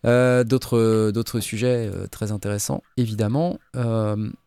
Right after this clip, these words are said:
un truc dont je voulais parler. Alors, la semaine dernière, vous avez été nombreux à nous dire : « Ah là là, mais vous avez l'œil dans la vidéo Guitar Rig Pro sept. Il y avait le clavier Native Control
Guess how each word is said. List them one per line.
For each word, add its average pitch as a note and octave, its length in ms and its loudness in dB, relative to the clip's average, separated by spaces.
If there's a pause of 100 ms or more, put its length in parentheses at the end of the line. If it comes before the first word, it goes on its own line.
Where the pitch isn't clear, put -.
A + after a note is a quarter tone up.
(680)
un C3 120 0
truc F#3 200 -2
dont C3+ 140 0
je A2+ 60 -4
voulais C#3 180 0
parler. C#3 360 0
Alors, A2 220 2 (120)
la D3 160 4
semaine A3 340 2
dernière, C#3 540 2 (960)
vous E3 380 6
avez C3+ 200 4
été B2 200 2
nombreux A2+ 560 2 (100)
à A#1 300 -2
nous A#2+ 120 -4
dire : « C3+ 300 -2 (100)
Ah D#3+ 180 0
là C3+ 140 2
là, D3+ 200 2
mais A#2+ 120 0
vous D3 320 2
avez C#3+ 240 4
l'œil D#3 360 4
dans D3 200 0
la C3+ 140 4
vidéo D3 460 2
Guitar C#3+ 500 -4
Rig D3 320 0
Pro E3 280 2
sept. D#3 440 2
Il C3+ 60 2
y - 20 6
avait C#3+ 240 4
le D#3+ 240 6
clavier G3 800 4 (480)
Native E3 680 2
Control F3+ 640 4